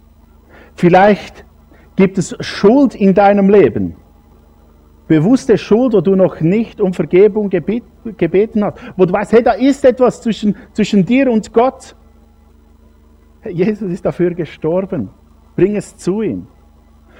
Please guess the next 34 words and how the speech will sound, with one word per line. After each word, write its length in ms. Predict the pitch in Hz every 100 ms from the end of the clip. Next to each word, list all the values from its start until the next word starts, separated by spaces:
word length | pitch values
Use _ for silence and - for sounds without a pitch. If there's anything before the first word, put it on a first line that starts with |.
| - - -
Oder 220 | 233 233 -
es 140 | 202 -
gibt 240 | 220 -
Leute, 460 | 196 208 254 254 226
die 120 | 220
das 220 | 214 -
Gefühl 580 | 185 - - 240 285 254
haben, 380 | 202 240 240 233
sie 220 | - 170
werden 280 | 196 220 214
von 400 | - 202 180 170
Gott 320 | 220 240 -
bestraft. 1000 | 214 - - - 214 269 233 - - _ _ - -
Oder 240 | 202 214
er, 220 | 208 208
er, 400 | 214 185 214 226
sie 160 | 202 202
werden 300 | 208 220 214
nicht 260 | 233 220 -
geliebt 460 | 214 220 294 -
von 220 | - 254
Gott. 420 | 233 254 - - _ _ _ _ _ _ _ _ _ _ _ _ _
Vielleicht 180 | - 160
kennst 220 | 214 208
du 40 | 214
das 140 | 180
auch. 320 | - 202 240
Ja, 140 | - 208
Gott 440 | - 240 254 -
kann 220 | - 254
mich 140 | 262 -
doch 200 | 240 -
nicht 280 | 226 -
lieben. 500 | 247 262 180 120 92